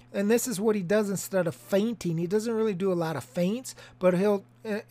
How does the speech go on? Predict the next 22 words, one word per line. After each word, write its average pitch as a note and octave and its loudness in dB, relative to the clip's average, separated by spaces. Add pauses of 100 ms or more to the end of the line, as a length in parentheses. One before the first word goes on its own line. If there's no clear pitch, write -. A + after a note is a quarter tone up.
what G3 2
I G3+ 2
consider F#3 -2
a D3 -2
throwaway F#3 2
punch. D3 -8
He'll F3+ 0
throw G3 0
a D#3+ -2
throwaway F#3 2
punch D#3 -6 (300)
to G3 -6
get G#3+ 4
his G3 0
opponent G3+ -4
to D3+ -8
move G3 0
or F3 0
react D#3+ -4
a G#3+ -2
certain A3 -4
way, A#3 -2